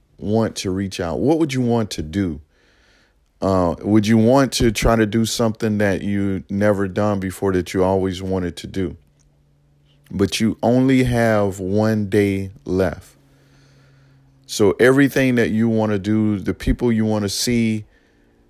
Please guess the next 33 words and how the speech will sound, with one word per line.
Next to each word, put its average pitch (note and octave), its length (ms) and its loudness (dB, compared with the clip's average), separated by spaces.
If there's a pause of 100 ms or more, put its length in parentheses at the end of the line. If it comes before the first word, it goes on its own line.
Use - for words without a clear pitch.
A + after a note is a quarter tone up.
(200)
um, F2+ 600 -2
the F#2+ 100 0
things A2+ 460 0
that G#2 240 -2
you G#2+ 80 -4
want G#2 180 -2
to G2 60 -2
do, G2+ 400 -2
it, G2 240 2
it, F#2+ 260 0 (220)
it F#2+ 240 -2
all G#2+ 240 4
has G2 360 0
to F2+ 100 -6
be F#2 160 -4
done F2+ 580 -2 (120)
in E2+ 260 -4
that E2+ 320 -4 (160)
twenty-four G#2 720 0
hour F2+ 420 0
period. D#2+ 560 -2 (2500)
And G2 180 0
so A2+ 200 6
you've A2+ 340 4
just A#2 340 2
been A2 200 2
given G#2+ 400 2
this G#2 260 -2
notification F#2+ 840 -2
that E2+ 240 -4
you G2 180 -4
got E2+ 380 -2
one F#2+ 600 -4